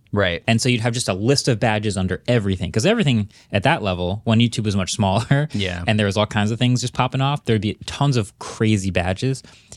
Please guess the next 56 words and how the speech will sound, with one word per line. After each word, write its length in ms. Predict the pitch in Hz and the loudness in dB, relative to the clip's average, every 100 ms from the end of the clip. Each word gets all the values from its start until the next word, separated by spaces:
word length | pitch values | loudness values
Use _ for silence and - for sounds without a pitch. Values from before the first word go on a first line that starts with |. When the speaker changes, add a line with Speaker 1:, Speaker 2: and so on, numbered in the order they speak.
| _ | _
Speaker 2:
And 80 | 110 | 2
then 100 | 110 | 2
some 140 | 131 | 2
of 40 | 123 | 2
the 60 | |
biggest 320 | 98 117 110 - | 2 2 0 0
creators 400 | 107 104 95 90 | 2 2 2 -2
would 100 | 92 | -2
just 140 | 90 | -2
have 300 | 95 85 - _ _ _ _ | -2 -2 -6 _ _ _ _
monster 640 | 98 98 98 101 - 101 | 0 4 4 2 -2 -2
lists 340 | 92 87 - - | 0 -2 -2 -4
of 80 | 90 | -2
badges 320 | 90 87 90 | -2 0 0
under 120 | 123 | 0
Speaker 1:
Yeah. 120 | 127 117 | 2 0
Speaker 2:
every 160 | 101 | 0
video. 240 | 98 131 101 | 2 2 2
It 40 | |
would 80 | 95 | 0
just 140 | 104 - | -2 0
be 100 | 104 | 2
number 260 | 101 113 | 2 2
one 160 | 110 107 | 2 2
most 220 | 107 101 | 2 0
viewed 160 | 107 92 | -4 -2
comedy, 320 | 110 101 87 | 0 0 0
number 200 | 98 104 | 0 2
one 140 | 107 | 2
most 180 | 101 101 | 2 0
viewed 120 | 104 | -2
comedy 320 | - 98 98 101 | -2 0 2 0
of 100 | 101 | 0
the 60 | |
day, 260 | 107 120 90 | 0 0 0
number 220 | 92 95 | -2 0
one 160 | 101 95 | 0 0
most 220 | 101 101 | 0 0
viewed 160 | - 98 | 0 -2
comedy 280 | 98 98 107 | 0 0 0
of 80 | |
the 80 | 98 | 0
week, 220 | 123 110 | 0 0
number 140 | - 95 | -2 0
one 140 | 98 | 2
most 160 | 98 - | 2 0
viewed 100 | 101 | -2
comedy 280 | 101 107 107 | 0 2 0
of 60 | |
the 60 | 107 | 2
month, 300 | 127 117 - | 2 0 0
number 260 | 98 98 104 | -2 0 0
one 120 | 101 | 2
most 200 | 101 - | 0 0
viewed 160 | 107 - | -2 0
comedy 360 | 104 104 104 | 0 0 -2